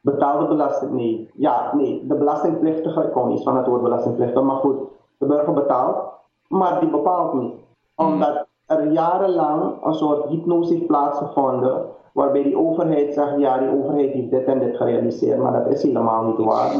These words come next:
Speaker 1: Die overheid heeft het gewoon uitbesteed, ehm, heeft de,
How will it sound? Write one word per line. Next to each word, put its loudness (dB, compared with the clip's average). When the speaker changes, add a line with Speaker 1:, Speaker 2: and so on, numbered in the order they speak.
Speaker 1:
Die -2
overheid 2
heeft 0
het -2
gewoon -2
uitbesteed, 0
ehm, 0
heeft -2
de, 0